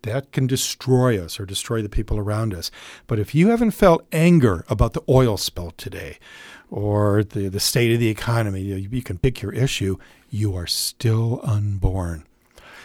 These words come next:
Now, to me, this is an example of being alert and sensitive to language. Let's hold, may-, maybe you have to sit on an experience for a while before you actually write about it. So you search and you search until you find just the right word.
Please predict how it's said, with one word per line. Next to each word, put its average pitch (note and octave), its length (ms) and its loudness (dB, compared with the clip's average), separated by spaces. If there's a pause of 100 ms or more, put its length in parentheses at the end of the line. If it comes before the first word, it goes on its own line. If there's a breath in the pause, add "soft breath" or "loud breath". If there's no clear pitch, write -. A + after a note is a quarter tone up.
Now, A#2+ 120 -10 (100)
to D#3 100 -6
me, B3 100 4
this F#3+ 180 2
is C#3 120 -2
an B2+ 80 0
example F3 460 0
of A2 80 -4
being C#3+ 180 4
alert A#2 600 2
and A2+ 140 -4
sensitive D#3+ 640 -2
to - 120 -4
language. D#3 580 0 (420 loud breath)
Let's C#3 280 -6
hold, F3+ 300 4
may-, C3 180 0
maybe F#3 280 2
you A3 60 0
have A3+ 120 -4
to G3 80 -6
sit - 600 -4
on A#2 100 0
an A2 120 0
experience G2 500 -4
for - 160 -4
a G2 60 -2
while F#2 260 -4
before - 340 -6
you A#2+ 160 0
actually A#2+ 380 -4
write B2 260 0
about G2 280 0
it. F2+ 80 -12 (280 loud breath)
So - 160 -6
you C3+ 120 -4
search D#3+ 580 -6
and D#3 100 -6
you D3 80 -6
search D#3+ 300 -4
until C#3+ 240 -4
you B2+ 80 0
find A#2+ 360 -6
just - 640 -8
the D3 120 -6
right C3 400 -6 (160)
word. A#2 420 -6